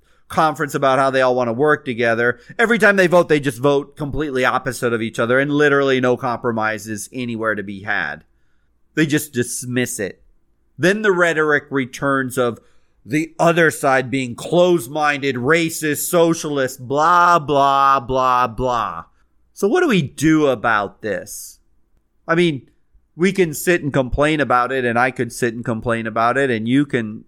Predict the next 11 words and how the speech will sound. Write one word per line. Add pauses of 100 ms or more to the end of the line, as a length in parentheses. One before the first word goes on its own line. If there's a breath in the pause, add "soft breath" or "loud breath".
(120)
complain
about
it. (400)
But (220)
what,
what
are
we
gonna
do? (1200)
Because